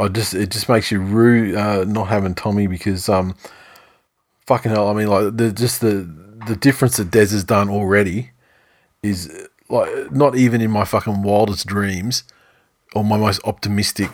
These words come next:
would I, would I have thought that he would have reversed, you know, th-, two years of that sexy, good-looking, fucking good bloke, fucking, you know, shit coach cunt in, in, like, a month, in a fucking month and a half. It's un-, it's unfucking believable.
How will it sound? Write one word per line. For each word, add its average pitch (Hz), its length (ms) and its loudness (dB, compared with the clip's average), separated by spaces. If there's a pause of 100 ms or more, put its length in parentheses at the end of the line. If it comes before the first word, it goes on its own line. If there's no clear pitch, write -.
would 107 220 -2
I, 104 200 2
would 104 220 -2
I 101 120 2
have 87 120 -2
thought 101 300 -2
that 95 140 -2
he 104 140 0
would 95 220 -2
have 92 180 -6
reversed, 95 640 2 (380)
you 101 140 0
know, 92 200 0
th-, - 760 -16
two - 180 0
years 101 360 2
of 85 300 -6
that - 180 2
sexy, - 360 0
good-looking, 92 560 0
fucking 95 400 0
good 92 160 0
bloke, 92 260 0
fucking, 87 680 -2
you 101 100 2
know, 92 80 2
shit - 260 2
coach 101 320 2
cunt 98 340 -2 (800)
in, 110 360 2
in, 127 180 4
like, 113 160 2
a 139 40 4
month, 110 300 2
in 127 180 2
a 107 60 2
fucking 113 320 0
month 107 220 2
and 95 100 0
a - 20 2
half. 95 280 2
It's 104 100 -2
un-, 135 180 2
it's 151 140 -2
unfucking 120 400 0
believable. 107 400 0